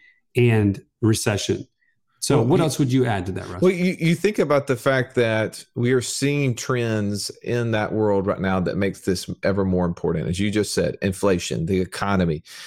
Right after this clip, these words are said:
Speaker 2: the fact that people now are downloading, uh, and purchasing on their mobile devices, even greater so than the desktop, which that's the first time ever. Uh,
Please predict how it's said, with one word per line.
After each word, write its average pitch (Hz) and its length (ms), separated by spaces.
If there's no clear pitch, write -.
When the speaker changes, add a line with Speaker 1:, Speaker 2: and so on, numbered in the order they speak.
Speaker 2:
the 117 80
fact 107 240
that 95 320
people 113 260
now 101 260
are 92 140
downloading, 98 840
uh, 107 160
and 104 120
purchasing 107 760
on 101 360
their 92 180
mobile 101 320
devices, 87 760
even 113 260
greater 104 400
so 98 380
than 90 320
the 85 120
desktop, 92 680
which 95 180
that's 101 200
the - 60
first 101 220
time 87 160
ever. 78 260
Uh, 98 200